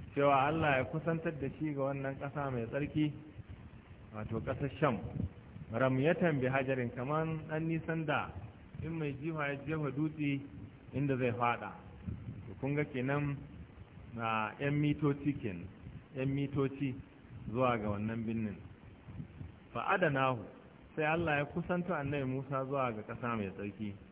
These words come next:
kama fil hadisi, kama yadda ya zo, a, a cikin hadisi. Wanda bi a Yusha'u ba'da al-arba'ina. An yi wa Annabi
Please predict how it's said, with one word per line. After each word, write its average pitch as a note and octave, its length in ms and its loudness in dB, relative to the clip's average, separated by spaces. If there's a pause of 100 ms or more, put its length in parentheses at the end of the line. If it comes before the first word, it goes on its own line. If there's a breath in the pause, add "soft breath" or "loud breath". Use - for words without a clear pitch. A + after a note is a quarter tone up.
(380)
kama C3+ 280 4
fil E3 140 2
hadisi, C#3+ 500 0
kama C3+ 200 0
yadda B2+ 260 0
ya C3+ 140 2
zo, C3+ 280 2 (880)
a, G#2 300 -2
a G#2+ 160 -4
cikin C3 320 0
hadisi. A2 460 0 (880)
Wanda E3+ 260 4
bi D3 200 0
a E3 120 0
Yusha'u E3+ 720 2
ba'da D#3+ 340 0
al-arba'ina. B2+ 600 0 (1120)
An D#3+ 120 2
yi F#3+ 140 6
wa D3+ 340 8 (240)
Annabi D#3 320 2